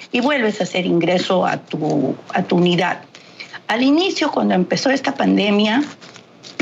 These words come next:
como comprenderás, todos somos seres humanos, el miedo, el temor, la angustia, nos embargaba a todos. Pero para mí, la mayor inspiración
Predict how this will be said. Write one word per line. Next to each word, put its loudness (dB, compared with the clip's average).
como 0
comprenderás, 0
todos 0
somos 0
seres 0
humanos, 2
el -2
miedo, 2
el 0
temor, 2
la 2
angustia, 0
nos 0
embargaba 0
a -2
todos. -4
Pero -2
para 0
mí, 4
la 2
mayor 2
inspiración 0